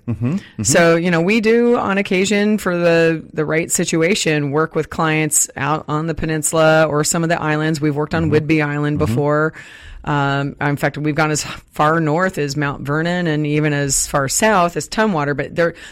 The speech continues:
Speaker 2: they're usually very special situations or people that we know and a referral that's, you know, set that up. But, um, you know,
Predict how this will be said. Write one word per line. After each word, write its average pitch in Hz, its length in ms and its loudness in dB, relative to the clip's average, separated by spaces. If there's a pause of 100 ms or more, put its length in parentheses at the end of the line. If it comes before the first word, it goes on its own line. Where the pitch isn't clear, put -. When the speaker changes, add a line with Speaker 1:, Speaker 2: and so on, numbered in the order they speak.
Speaker 2:
they're - 140 0
usually 254 300 2
very 190 200 2
special 170 440 0
situations 151 680 -2
or 143 60 -2
people 160 300 -2
that 143 100 -6
we 143 140 -2
know 143 300 -2
and 139 100 -2
a - 20 -2
referral 147 640 0
that's, 135 280 -2 (440)
you 151 100 -2
know, 135 160 0 (220)
set - 300 0
that 143 200 0
up. 151 340 2
But, 139 320 0 (380)
um, 135 380 -2
you 190 100 0
know, 147 240 0